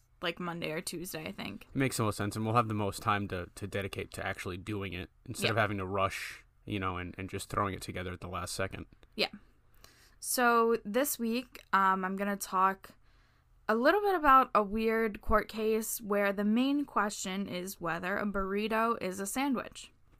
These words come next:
Speaker 2: Wow, one for the ages, really.
Speaker 1: Mm-hmm.
Speaker 2: I'm surprised it wasn't a hot dog.
Speaker 1: <laughs> That's next week, don't worry.
Speaker 2: Okay, got it.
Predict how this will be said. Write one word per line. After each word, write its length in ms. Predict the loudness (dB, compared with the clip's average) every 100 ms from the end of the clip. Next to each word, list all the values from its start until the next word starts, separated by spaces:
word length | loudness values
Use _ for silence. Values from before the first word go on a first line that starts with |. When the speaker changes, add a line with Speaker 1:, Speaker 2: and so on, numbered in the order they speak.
| -20 -2
Speaker 2:
Wow, 320 | 0 0 0
one 180 | 2 2
for 120 | 2
the 120 | 2
ages, 540 | 4 2 0 -2 -4 2
really. 300 | 4 6 4
Speaker 1:
Mm-hmm. 280 | 4 2 0 -4 -12 -20 -20 -8
Speaker 2:
I'm 100 | -6
surprised 380 | -4 4 4 4
it 60 | -2
wasn't 240 | 0 -2
a 40 |
hot 220 | 2 2 2
dog. 320 | -4 -4 -6 _ _ _ 0 0
Speaker 1:
<laughs> 540 | 4 4 4 -2 -2 0
That's 200 | 0 2
next 320 | 0 -2 -6
week, 200 | -8 -6
don't 180 | -6 -4
worry. 240 | -4 -2
Speaker 2:
Okay, 180 | -4 -4
got 240 | -2 -2
it. 140 | -2